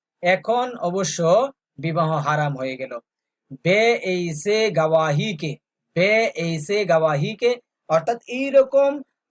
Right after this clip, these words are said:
সাক্ষী ব্যতীত, অর্থাৎ একজন দিনদার পুরুষ, দুইজন দিনদার মহিলা, অথবা দুইজন দিনদার পুরুষ, একজন দিনদার মহিলা ব্যতীত যদি একজন বলে যে আমি দুধ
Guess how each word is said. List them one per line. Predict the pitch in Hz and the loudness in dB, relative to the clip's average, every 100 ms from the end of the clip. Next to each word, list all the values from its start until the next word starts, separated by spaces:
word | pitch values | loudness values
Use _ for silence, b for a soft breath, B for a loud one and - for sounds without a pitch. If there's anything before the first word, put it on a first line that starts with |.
| - | -10
সাক্ষী | - 196 185 _ 240 247 | -2 -2 -2 _ -8 -2
ব্যতীত, | 196 165 170 | 0 0 -2
অর্থাৎ | 156 135 160 147 220 233 | -2 -2 -4 0 0 0
একজন | - 170 151 151 240 233 | -2 -4 -2 -2 -2 -2
দিনদার | 175 185 180 208 214 | -4 -4 0 2 2
পুরুষ, | - 226 254 247 | -2 -6 -4 -4
দুইজন | 180 185 180 180 208 170 | -4 -6 -4 -4 -4 -4
দিনদার | 175 180 202 208 | -6 -2 0 0
মহিলা, | 170 165 226 247 262 262 _ _ - | 0 -2 0 0 0 -4 _ _ 0
অথবা | 185 247 233 220 208 220 - _ _ | 2 2 -2 0 0 -4 -10 _ _
দুইজন | 151 196 190 202 226 214 | -4 -2 0 2 0 -2
দিনদার | 208 208 233 226 | -6 -2 0 0
পুরুষ, | - 233 262 269 247 - | -2 -4 0 0 0 -4
একজন | 185 185 165 156 220 220 | 0 0 0 -2 -2 -2
দিনদার | 175 185 180 180 170 156 196 262 - _ _ 160 | -4 -4 -4 -4 -2 0 2 0 -2 _ _ -4
মহিলা | 196 220 240 220 160 - _ _ _ - | 0 0 0 0 -2 -6 _ _ _ -4
ব্যতীত | 156 247 262 226 | -2 0 -2 -2
যদি | 190 180 185 | -2 2 2
একজন | 165 147 190 240 | 2 0 -2 -2
বলে | 185 151 156 214 285 - _ _ _ | 0 2 2 2 0 -2 _ _ _
যে | 156 165 | -2 0
আমি | 170 | 0
দুধ | 180 208 | -2 -6